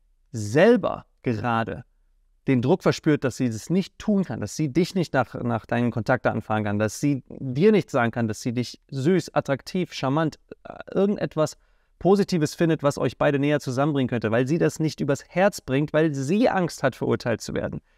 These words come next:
dann ist es dein Job, wahren Respekt zu zeigen, indem du ihre, indem du ihre Bedürfnisse in dem Moment erkennst und ihr diese Verantwortung abnimmst.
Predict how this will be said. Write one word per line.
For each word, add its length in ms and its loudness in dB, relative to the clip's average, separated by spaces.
dann 140 2
ist 180 -2
es 180 -2
dein 440 2
Job, 480 0
wahren 460 4
Respekt 500 -2
zu 100 -4
zeigen, 420 0
indem 300 0
du 80 0
ihre, 400 0
indem 320 2
du 160 0
ihre 220 2
Bedürfnisse 480 -2
in 140 -2
dem 180 2
Moment 340 0
erkennst 640 0
und 140 2
ihr 100 2
diese 180 0
Verantwortung 560 -2
abnimmst. 580 -8